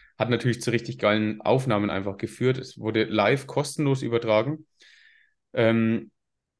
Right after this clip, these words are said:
und diese Anmeldegebühren waren deutlich geringer als bei jedem anderen Wettkampf. Das muss man auch mal sagen. Also es wird dann halt nicht das, das Geld aus der Tasche gezogen, sondern man bekommt wirklich richtig, richtig viel. Allein als Athlet, ich glaub, wir hatten genauso viel Platz, wie der ganze Zuschauerraum hatte.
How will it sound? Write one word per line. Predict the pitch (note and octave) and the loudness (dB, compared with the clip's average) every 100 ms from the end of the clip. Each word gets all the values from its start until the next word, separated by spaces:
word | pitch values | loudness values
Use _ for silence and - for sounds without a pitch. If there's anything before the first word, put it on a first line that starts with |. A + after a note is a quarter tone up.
| _ _ _ _ | _ _ _ _
und | C3 B2 | -2 0
diese | A#2 | 2
Anmeldegebühren | F#2+ C3 C3+ A2+ A2 B2 C3 | 2 4 4 2 0 0 2
waren | A2+ G2+ | 0 0
deutlich | A2 C3 C3+ A#2+ | 2 2 0 -6
geringer | - G#2+ A2+ A#2 | -4 0 0 0
als | G#2+ - | -2 -2
bei | |
jedem | G#2 G#2 G#2 | -2 -2 -2
anderen | F#2 G2 F#2+ | -2 -2 -2
Wettkampf. | F#2+ - F#2+ | -4 -8 -12
Das | - | -6
muss | A2 | -4
man | G#2+ F#2+ | 0 0
auch | G#2+ | 0
mal | A2+ | -2
sagen. | - F#2+ F#2+ A2 | -2 0 0 -2
Also | - G2+ A2 | -2 -2 -2
es | G2+ A#2 | -2 -2
wird | B2 | -2
dann | A2 | 0
halt | A2 G#2+ | 0 -2
nicht | G#2+ | -4
das, | G2+ - - _ _ _ _ | -6 -10 -16 _ _ _ _
das | - | -12
Geld | - A#2+ | -2 0
aus | B2 C3 | 2 -2
der | - | -4
Tasche | A#2+ B2 | -4 -2
gezogen, | A#2 - A2 | -6 -4 -6
sondern | G#2+ A2 | -4 -4
man | G#2 | -2
bekommt | G2 - G2+ G2+ | -4 -4 -6 -4
wirklich | G#2+ G2+ - | -6 -6 -6
richtig, | A#2 A2 - G#2 | -2 -2 -4 -6
richtig | G#2 G#2 - | -6 -6 -12
viel. | - C3 C#3 C#3 - - - _ | -6 0 0 -2 -12 -20 -20 _
Allein | - G2+ A#2 B2 | -2 2 4 2
als | A2+ | 0
Athlet, | - - A#2+ C3+ | -2 0 0 0
ich | - | -2
glaub, | A#2 A2+ | 0 0
wir | A2 | -2
hatten | A2 | -2
genauso | A2 G#2 G#2+ C#3+ C#3+ | -2 0 0 0 -2
viel | B2+ | -4
Platz, | A2 A2+ A#2 - | 0 0 0 -2
wie | |
der | G#2+ | -2
ganze | G#2 G#2 A#2 A#2 | 0 -2 -2 -4
Zuschauerraum | D3+ C3+ A#2+ G#2 G2+ G2 | -8 -2 0 0 0 -2
hatte. | G2 A2 C3 | -2 -2 -4